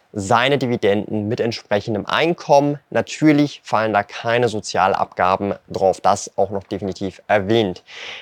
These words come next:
Das ist natürlich ein Nachteil im Vergleich zu Kursgewinnen hier in der Schweiz besonders, denn macht man hier als Privatperson Kursgewinne und veräußert diese, das heißt, ich habe zum Beispiel mit Apple oder mit Nestle tausend Franken Kursgewinne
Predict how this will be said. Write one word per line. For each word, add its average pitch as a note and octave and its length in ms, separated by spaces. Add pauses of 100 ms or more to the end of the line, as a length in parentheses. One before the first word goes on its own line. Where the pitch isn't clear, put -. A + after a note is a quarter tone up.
Das D3 160
ist F3+ 80
natürlich F#3 300
ein C#3 140
Nachteil D#3+ 540
im C#3+ 160
Vergleich B2 440
zu - 160
Kursgewinnen C#3+ 760
hier C3 180
in A#2+ 60
der A2 120
Schweiz A2 440
besonders, D3+ 680
denn B2 220
macht - 240
man C3+ 140
hier C3 180
als F2+ 160
Privatperson C3+ 1000
Kursgewinne D#3 960 (400)
und C3 180
veräußert D3+ 680
diese, D3+ 420
das - 160
heißt, B2+ 180
ich - 100
habe A#2+ 120
zum A#2+ 140
Beispiel B2 260
mit A#2+ 220 (920)
Apple C3 600
oder G#2+ 260
mit G#2 280
Nestle A#2+ 540
tausend B2 400
Franken - 320
Kursgewinne D3 800